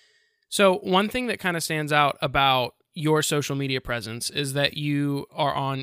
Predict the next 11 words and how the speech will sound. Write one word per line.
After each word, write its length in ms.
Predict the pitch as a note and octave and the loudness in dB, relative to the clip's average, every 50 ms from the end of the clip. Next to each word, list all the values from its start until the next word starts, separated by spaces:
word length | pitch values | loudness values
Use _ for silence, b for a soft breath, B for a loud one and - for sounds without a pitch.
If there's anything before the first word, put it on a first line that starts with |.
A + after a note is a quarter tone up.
| - | -6
YouTube 600 | - D#3+ F3+ F#3+ - - G#3 G3 F#3+ F#3 F#3 F3+ E3+ - - | -4 -2 -2 -2 -2 -2 0 2 2 2 2 0 -2 -4 -4
and, 440 | D3+ D3+ D3 C#3+ C#3 C#3 C3+ C3 - - | -2 -2 -2 -2 -2 -4 -4 -6 -6 -4
uh, 220 | C#3 C3+ B2+ A#2+ - - | -2 -2 0 -2 -4 -4
TikTok 460 | - - G#3+ - - C#3 A2 C#2+ - - | -4 -4 -4 -2 -2 -2 -2 -2 -4 -8
as 120 | C3+ B2+ | -8 -4
well. 180 | C#3 C#3 A2+ A2 | -4 -2 -2 -2
So 120 | - C3 | -2 -2
I, 60 | C3+ | -2
I 140 | - - C#3 | 0 0 0
already 180 | C#3+ D3 D3 D3 | -2 -2 -4 -6
kinda 380 | - - C#3 C#3 C3 B2 B2 | -6 -6 -6 -4 -4 -6 -6